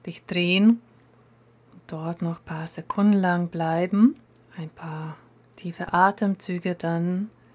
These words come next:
nehmen, bevor du wieder aufstehst und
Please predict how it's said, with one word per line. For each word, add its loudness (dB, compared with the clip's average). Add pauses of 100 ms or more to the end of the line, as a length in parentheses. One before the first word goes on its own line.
(320)
nehmen, 4
bevor -10
du -8
wieder -6
aufstehst 0 (140)
und 4